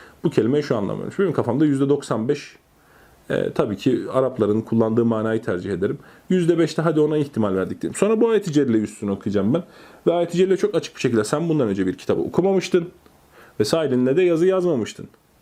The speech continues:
Ve buna sebep olarak da inşa ediyor ki ayetin manası daha da sabitlensin. Eğer aksi olsaydı şü-,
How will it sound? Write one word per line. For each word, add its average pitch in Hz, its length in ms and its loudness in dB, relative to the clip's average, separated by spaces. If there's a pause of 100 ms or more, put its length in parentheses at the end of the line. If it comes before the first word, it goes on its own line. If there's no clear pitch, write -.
(200)
Ve 113 100 4
buna 160 140 4
sebep 180 280 2
olarak 170 300 2
da 170 60 0
inşa 165 240 0
ediyor 202 180 -2
ki 170 120 0
ayetin 156 280 0
manası 151 400 -2
daha 156 180 0
da 160 80 0
sabitlensin. 135 800 -4
Eğer 143 200 0
aksi 143 280 -2
olsaydı 175 300 0
şü-, - 160 -4